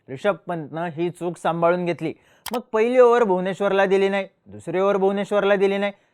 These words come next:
तिसरी नाही आणि चौथीही नाही. या राड्यात लखनौनं चव्वेचाळीस रन्स मारले. सगळी आयपीएल गणलेला पण नेमका आरसीबीच्या विरुद्ध फॉर्मला आला. त्यात त्याला रोखायचे प्लॅनसुद्धा फेल गेले.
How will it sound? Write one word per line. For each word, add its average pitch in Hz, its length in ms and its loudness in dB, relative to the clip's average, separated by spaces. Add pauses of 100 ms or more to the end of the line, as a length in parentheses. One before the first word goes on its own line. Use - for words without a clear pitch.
(140)
तिसरी 247 340 0
नाही 233 200 2
आणि 226 180 2
चौथीही 196 460 0
नाही. 160 160 -4 (240)
या 165 240 4
राड्यात 170 360 4
लखनौनं 214 500 -2 (380)
चव्वेचाळीस 220 560 2
रन्स 196 240 -2
मारले. 175 320 0 (320)
सगळी 147 200 -2
आयपीएल 170 420 2
गणलेला 160 440 2
पण 147 300 -4
नेमका 151 400 -4
आरसीबीच्या 165 600 -4
विरुद्ध 160 340 -2 (100)
फॉर्मला 170 320 2
आला. 165 160 4 (400)
त्यात 233 120 2
त्याला 214 360 4
रोखायचे 202 420 0
प्लॅनसुद्धा 185 680 -2
फेल 180 260 0
गेले. 175 240 2